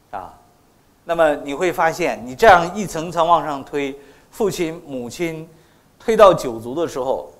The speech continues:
你就成了什么？百家姓了。<laughs> 他百家姓的基因都在你身上。为什么我们众生皆是一体？就是这样。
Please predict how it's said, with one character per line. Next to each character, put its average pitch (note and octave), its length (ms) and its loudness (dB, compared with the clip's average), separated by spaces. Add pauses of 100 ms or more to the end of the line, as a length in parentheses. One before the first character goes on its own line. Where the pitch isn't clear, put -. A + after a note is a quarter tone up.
(140)
你 B2+ 160 -10
就 E3 120 -4
成 C3+ 220 -10
了 D3 100 0
什 B2+ 140 -8
么？ G2+ 100 -10 (640)
百 G2+ 160 -2
家 B2 180 0
姓 C3 360 -10
了。 - 60 -14 (640)
<laughs> - 120 -8 (600)
他 - 80 0
百 B3 200 8
家 C#4+ 160 8
姓 D#4 240 0
的 A#3+ 80 -2
基 B3 240 -8
因 C4 100 -2
都 C4 140 0
在 C4 120 6
你 D3+ 160 -2
身 G#2+ 280 -12
上。 G#2+ 120 -10 (720)
为 F4 140 -2
什 C4+ 80 0
么 C4 160 0
我 F3+ 160 2
们 G3+ 140 -6
众 A3 240 -4
生 G3+ 300 -6
皆 B3 180 -4
是 B3 140 -8
一 A3 160 -12
体？ A#2+ 260 -18
就 C#3 180 -8
是 E3 140 -8
这 A2 100 -8
样。 F#2 160 -4